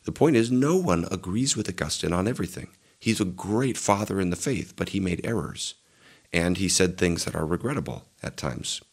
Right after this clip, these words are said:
as we all do, because he's not Scripture.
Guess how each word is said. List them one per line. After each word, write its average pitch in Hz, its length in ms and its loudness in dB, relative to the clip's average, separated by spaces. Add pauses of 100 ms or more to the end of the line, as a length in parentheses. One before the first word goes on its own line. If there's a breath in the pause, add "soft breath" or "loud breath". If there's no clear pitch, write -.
as 69 140 -8
we 73 100 -2
all 73 120 -2
do, 131 260 0 (380)
because - 240 -4
he's 76 100 -4
not 76 240 -4
Scripture. - 480 0